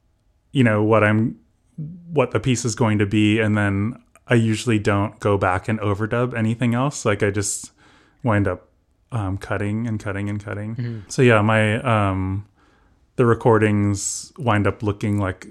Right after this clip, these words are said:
Speaker 1: a, quite a jumble, like, puzzle piece together with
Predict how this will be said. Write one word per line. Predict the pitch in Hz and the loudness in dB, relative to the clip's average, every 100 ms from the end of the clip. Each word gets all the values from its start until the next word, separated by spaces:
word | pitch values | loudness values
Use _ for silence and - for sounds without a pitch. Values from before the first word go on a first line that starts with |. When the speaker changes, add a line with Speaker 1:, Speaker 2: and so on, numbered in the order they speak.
| - | -12
Speaker 1:
a, | 113 | -8
quite | - 101 98 | -2 0 0
a | |
jumble, | 95 - 95 95 98 101 123 127 | -2 -2 0 0 0 -2 -4 -4
like, | 104 - | -4 -4
puzzle | - 101 104 | -4 -2 -2
piece | 101 101 - - - - - _ - - - | -2 -4 -2 -4 -6 -10 -18 _ -20 -20 -12
together | - 123 104 101 101 | -6 -2 0 0 0
with | 98 101 | 0 -2